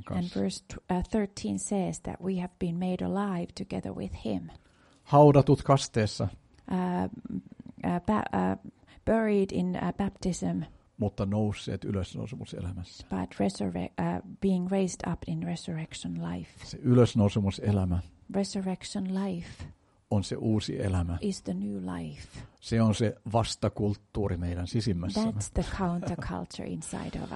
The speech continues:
Speaker 1: us.
Speaker 2: Se, joka tietää, että tämä maailma on tuomittu, pahan vallassa, mutta Jeesus on voittaja.
Speaker 1: And it knows that this world is condemned and lies in wickedness, but Jesus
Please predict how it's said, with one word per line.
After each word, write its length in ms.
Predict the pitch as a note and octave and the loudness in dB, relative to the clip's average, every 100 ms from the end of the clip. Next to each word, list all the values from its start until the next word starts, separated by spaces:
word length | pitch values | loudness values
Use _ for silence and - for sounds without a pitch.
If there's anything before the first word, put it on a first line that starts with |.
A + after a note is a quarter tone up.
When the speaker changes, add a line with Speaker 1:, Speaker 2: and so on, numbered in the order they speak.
| D#3 | -10
Speaker 1:
us. 300 | - - - - | -10 -12 -12 -2
Speaker 2:
Se, 180 | D#3 C#3 | 6 10
joka 220 | C3 C3 | 10 10
tietää, 540 | - E3 C#3+ C3 G#2+ | 10 12 12 10 8
että 220 | A2 - A#2+ | 8 4 4
tämä 280 | D3 D3 | 6 8
maailma 520 | C3 D3 C#3+ B2 A2+ G2 - - - - - | 8 10 10 8 6 2 -4 -20 -20 -20 6
on 320 | A#2+ A2 G2 - | 8 10 6 4
tuomittu, 720 | D#3 E3+ C#3 A#2+ - - G#2+ - - _ _ | 10 12 12 10 6 4 4 2 -16 _ _
pahan 340 | D#3+ D3+ C#3 B2 | 10 12 10 12
vallassa, 500 | C3+ B2 A#2 - A#2+ | 12 10 8 6 2
mutta 220 | A#2 B2 C#3 | 4 6 8
Jeesus 360 | D#3 C3+ - | 8 6 2
on 140 | B2 A2+ | 2 4
voittaja. 520 | A2+ F2+ - F#2 E2 - | 4 2 -2 -2 -2 -8
Speaker 1:
And 180 | - G3 | -6 -2
it 140 | A#3+ B3 | -2 -2
knows 680 | G#3+ G#3 G3 F3+ F#3 - - - | 0 0 0 -2 -4 -6 -12 -10
that 200 | - - | -8 -2
this 340 | G3+ G#3 - F#3+ | 0 -2 -2 -4
world 360 | F3+ F3 F3 - - - | 0 0 -2 -6 -20 -12
is 200 | E3+ - | -10 -6
condemned 600 | - F3 F3+ F#3 - - E3 | -4 -4 -2 -2 -2 -4 -6
and 120 | F3 | -6
lies 340 | - - F3 | -4 -4 -4
in 180 | - E3+ | -4 -2
wickedness, 640 | F3 - - - - - - | -2 -4 -10 -8 -8 -8 -8
but 140 | - - _ - | -8 -12 _ 0
Jesus 380 | A#3 G#3+ F#3+ | 0 2 -2